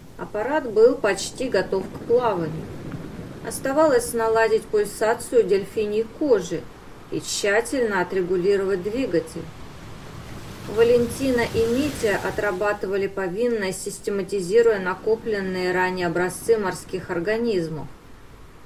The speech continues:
Но утреннее происшествие не выходило у девушки из головы.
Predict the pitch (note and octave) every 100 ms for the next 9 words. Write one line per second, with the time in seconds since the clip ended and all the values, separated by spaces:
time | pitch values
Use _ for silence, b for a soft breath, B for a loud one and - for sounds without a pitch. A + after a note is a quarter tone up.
0 | - - A3 A#3+ A#3+ - D4 D4 B3 A#3
1 | A3 G#3+ G#3+ A3 A3 A3 - C4 C#4 -
2 | - G3 G3 G3 G3+ G#3+ G#3+ B3+ A3 A3
3 | F#3 F3+ F3 G#3+ A3+ F#3 - - F3 F3
4 | G3 G#3 G#3 F3 D#3